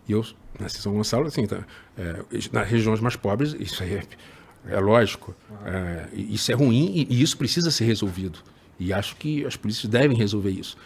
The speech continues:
Speaker 1: Uma das formas de resolver é colocar o cara numa universidade, criar um, um prêmio, algum tipo de, de incentivo,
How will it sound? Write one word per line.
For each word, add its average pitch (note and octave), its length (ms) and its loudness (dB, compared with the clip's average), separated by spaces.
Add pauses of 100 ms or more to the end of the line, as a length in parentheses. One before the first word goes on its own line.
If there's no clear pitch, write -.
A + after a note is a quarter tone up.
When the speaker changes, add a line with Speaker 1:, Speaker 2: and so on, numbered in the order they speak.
(200)
Speaker 1:
Uma D3 140 6
das A2+ 100 6
formas G#2 200 0
de G#2+ 60 0
resolver C3 400 4 (640)
é B2 380 4 (280)
colocar - 360 0
o C3 60 2
cara C3 200 0
numa C#3 140 -2
universidade, C#3 640 -2 (1160)
criar A#2+ 180 4
um, A#2 140 2 (420)
um G#2 60 -8
prêmio, B2 520 2 (140)
algum A#2+ 180 0
tipo B2+ 200 -6
de, A2 240 -2 (340)
de A#2+ 80 -2
incentivo, C3+ 920 4